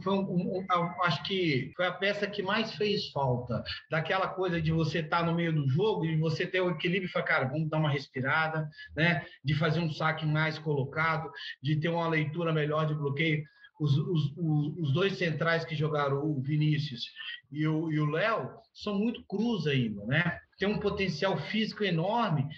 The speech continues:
mas ainda naquela parte, na parte decisiva, eles pecam muito pelo, "Ah, eu vou queimar",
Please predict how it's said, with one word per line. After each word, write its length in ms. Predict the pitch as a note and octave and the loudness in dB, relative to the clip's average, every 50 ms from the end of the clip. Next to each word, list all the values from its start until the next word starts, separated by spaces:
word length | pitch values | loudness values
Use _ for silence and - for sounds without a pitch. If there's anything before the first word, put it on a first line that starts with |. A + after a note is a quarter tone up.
| - _ | -10 _
mas 220 | - F#3 G3+ F3 G3+ | -2 -2 0 2 2
ainda 240 | G#3 G#3 A3+ A3+ G#3+ | 2 2 2 0 0
naquela 360 | G#3 G3 G3+ G#3 G3+ G3 F3+ | 0 0 0 0 0 0 0
parte, 380 | F#3 - F#3 F#3+ F#3 - - F3 | 0 0 0 0 0 -2 -2 -2
na 120 | F3+ E3+ | -2 -2
parte 580 | - F3+ F3+ F3 D#3 - - E3+ D3 D#3 D3+ D3+ C#3 C3+ - - _ _ _ - D3+ C#3+ C3+ - - _ _ - _ - | 0 0 0 0 0 0 0 0 0 2 2 2 0 0 0 -4 _ _ _ 2 2 2 2 2 -4 _ _ -20 _ -8
decisiva, 1080 | C#3+ C#3 C3+ E3+ G3+ G3+ - - - E3+ D3 C#3 F3 A3+ A#3+ A#3 F3 D3 C#3 C3 - - - - _ | -4 0 2 4 4 4 2 0 -2 0 0 2 2 2 2 2 2 0 0 -2 -4 -8 -18 -12 _
eles 220 | - D3+ C#3 C#3 C3 | -2 0 0 0 0
pecam 400 | - - F3 F3+ F3 - E3 D#3 | 0 2 2 2 2 0 0 2
muito 340 | D3+ D3+ E3+ F3 D#3 D#3 D3+ | 2 2 2 2 0 -4 -2
pelo, 360 | D#3+ D3+ D3+ C#3 C3+ C3+ - - - | 0 0 2 2 2 0 -2 -6 -6
"Ah, 120 | - F3 E3 | -2 0 2
eu 100 | D#3 B2+ | 2 2
vou 160 | D#3+ D#3+ D#3+ | 2 0 -2
queimar", 840 | - E3 D3+ C#3 C3+ C#3+ D#3 E3+ F3+ F#3 F3+ E3+ E3 D3+ C3+ - | 0 0 0 2 2 2 2 2 2 2 2 0 0 -2 -6 -10